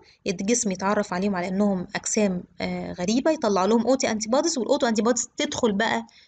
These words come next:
تهاجم. أوكي؟ طيب ممكن برضو شوية، آه، آه، سبرم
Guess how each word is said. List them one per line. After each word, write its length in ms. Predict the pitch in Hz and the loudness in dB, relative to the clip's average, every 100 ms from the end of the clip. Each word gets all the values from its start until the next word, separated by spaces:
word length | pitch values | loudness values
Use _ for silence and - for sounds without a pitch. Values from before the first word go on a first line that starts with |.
| _ | _
تهاجم. 380 | 220 185 170 156 - _ _ _ _ _ - | -2 -2 -4 -6 -16 _ _ _ _ _ -18
أوكي؟ 240 | - 262 - - _ _ _ _ _ - - - - | -2 -2 -4 -20 _ _ _ _ _ -14 -12 -14 -4
طيب 220 | 240 226 | 0 4
ممكن 360 | 220 302 330 285 | 4 4 4 4
برضو 240 | 247 269 | 4 2
شوية، 380 | 285 - 285 302 294 - - | 0 0 0 -2 -6 -12 -6
آه، 340 | 214 196 196 - | -4 -2 -4 -4
آه، 500 | 196 196 196 190 - | -4 -2 -4 -4 -4
سبرم 520 | - - 320 370 311 | -4 0 0 0 -2